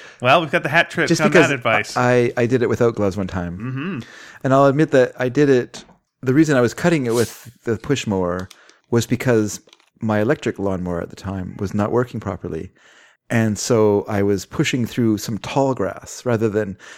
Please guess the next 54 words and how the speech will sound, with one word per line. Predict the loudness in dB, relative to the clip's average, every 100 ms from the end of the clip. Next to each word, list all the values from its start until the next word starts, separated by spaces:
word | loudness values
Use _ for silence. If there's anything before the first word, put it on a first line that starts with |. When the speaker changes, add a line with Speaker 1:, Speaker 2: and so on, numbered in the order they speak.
| -8
Speaker 2:
I | 0
think | 2
ideally | 2 4 4 4 4 2 -2 -6 _ _
with | -4
a | -2
push | 0 0 2
mower, | 0
you | 2 0
keep | -2 -2 -2
on | -2
top | -2 -4
of | -2
your | -2
lawn | -2 -6 -8 -12 -20 _
Speaker 1:
Okay. | -14 -8
Speaker 2:
and | 0
you | 2
don't | 4
let | 2
it | 2
get | 0
away | 2 0
from | -2 -6
you. | -4
And | -4
you | -4
just, | -4 -6 _
you | -4
do | 0 0
little | 2 0
Speaker 1:
Like | 2
Speaker 2:
bits. | 2
Speaker 1:
wrestling | 0 -2 -2
an | -4
alligator. | -4 -8 -12 -14 -20 -20 -20 _ -4
Speaker 2:
Like | 2
wrestling | 2 2 0
an |
alligator. | 2 2 2
You | 2
don't | 2
let | 4
it | 4
get | 4
on |
top | 4 0 0
of | -4
you. | -4
That's | -2 0
Speaker 1:
Yeah. | -2
Speaker 2:
right. | -4 -14 -20 -20 -20 _ -2
And | 0 2 0 -4 -10 _ _ _ -14
so, | -2 2 6 6 4 0
um, | 0 0 -2 -4